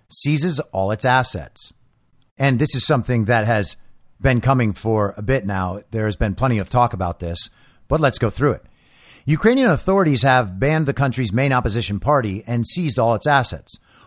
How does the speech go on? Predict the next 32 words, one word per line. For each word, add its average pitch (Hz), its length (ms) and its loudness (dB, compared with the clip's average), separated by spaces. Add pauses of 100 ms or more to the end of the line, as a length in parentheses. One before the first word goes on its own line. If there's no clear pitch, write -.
once 147 260 0
again 131 340 0
undermining 120 540 0
the 120 60 2
narrative 113 420 0
that 120 180 0
President 127 400 -2
Zelensky 123 560 -2
is 113 120 -4
presiding 110 680 0
over 123 280 0
a 151 80 0
beacon 107 340 -4
of 95 100 -4
democracy. 113 640 -2 (720)
The 139 80 0
country's 175 380 2
Ministry 143 400 0
of 90 100 -2
Justice 143 500 0
announced 123 420 0
the 156 80 -2
move 117 300 -2
via 117 300 -2 (180)
Facebook, 127 600 -2 (340)
revealing 175 460 4
that 151 180 2
the 143 160 -2
opposition 143 580 0
platform, 92 840 -4
For 107 180 -2
Life, 107 500 0